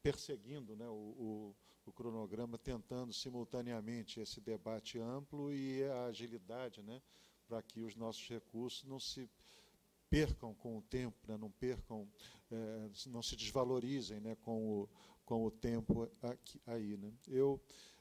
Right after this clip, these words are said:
eh, te informo que o, o, o memorando, né, foi aprovado conforme discutimos, né. Eh, eh, não sei se você teve oportunidade de ver o, o, o texto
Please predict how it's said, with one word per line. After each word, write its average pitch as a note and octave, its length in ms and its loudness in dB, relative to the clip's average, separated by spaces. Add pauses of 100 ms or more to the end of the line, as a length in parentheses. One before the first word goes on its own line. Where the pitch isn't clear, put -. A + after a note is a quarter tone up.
(100)
eh, A2 800 -2
te - 160 -4
informo C#3 420 4
que - 160 -2
o, D3 80 6
o, A2 760 4 (560)
o A#2 100 -2
memorando, B2 580 2
né, A2+ 100 2
foi A#2+ 220 6
aprovado A2+ 640 4
conforme A2 520 0
discutimos, D3+ 800 -6
né. C#3 180 0 (600)
Eh, A2+ 920 -4
eh, - 60 -6
não A2+ 140 0
sei A#2+ 220 2
se - 140 -2
você A2+ 200 -4
teve A2 520 -4
oportunidade A2+ 680 4
de - 140 -8
ver G#2+ 260 -2
o, G#2 60 0
o, G#2 720 0 (1800)
o A#2+ 80 -16 (100)
texto A#2 500 2